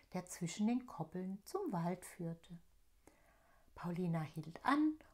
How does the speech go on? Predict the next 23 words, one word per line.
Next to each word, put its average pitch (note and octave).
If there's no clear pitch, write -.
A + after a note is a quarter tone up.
und F#4
ließ A3
Lancelot F3+
einen G#3
Happen G3+
Gras D#3
fressen. -
„Es C#4
fühlt G#4+
sich C#4
irgendwie E4
komisch A#4+
an, F#3+
so C4
neben B3+
ihm A3+
herzulaufen, A#3+
statt -
ihn F3+
zu -
reiten.“ F3+
Lena E3
lächelte. F3